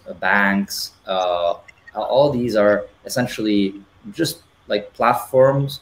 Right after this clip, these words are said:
that are building the, almost, like, the entire stack. And I think only now, recently, have we started to think about, uh,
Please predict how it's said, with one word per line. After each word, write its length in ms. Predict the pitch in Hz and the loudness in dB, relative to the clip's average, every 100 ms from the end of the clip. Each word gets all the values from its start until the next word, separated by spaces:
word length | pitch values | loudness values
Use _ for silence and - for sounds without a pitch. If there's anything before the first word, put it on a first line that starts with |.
| _ | _
that 100 | - | 0
are 60 | 113 | 0
building 360 | 101 117 110 110 | 2 2 2 0
the, 180 | 104 104 - | -2 -2 -2
almost, 240 | 127 127 | -2 0
like, 180 | 117 101 | -2 -2
the 80 | 104 | -4
entire 380 | 98 98 101 | 0 0 0
stack. 680 | 101 - 101 92 135 - - _ _ _ _ _ | 0 -4 0 2 2 -2 -14 _ _ _ _ _
And 220 | 113 110 | -4 0
I 100 | 107 | 0
think 220 | 110 160 - | 0 0 0
only 260 | 127 139 | 0 2
now, 340 | 123 107 107 117 | 2 2 2 2
recently, 500 | 110 113 123 127 120 | 0 -4 -4 0 2
have 140 | 104 | 2
we 200 | 110 104 - _ _ _ | 0 -2 -6 _ _ _
started 540 | - - 107 104 101 - | -8 0 2 2 -2 -8
to 80 | |
think 300 | 107 120 104 | -12 -8 -6
about, 520 | 110 104 95 92 92 - _ - - - | -6 -2 0 0 -2 -8 _ -20 -18 -6
uh, 320 | 95 90 | -2 -2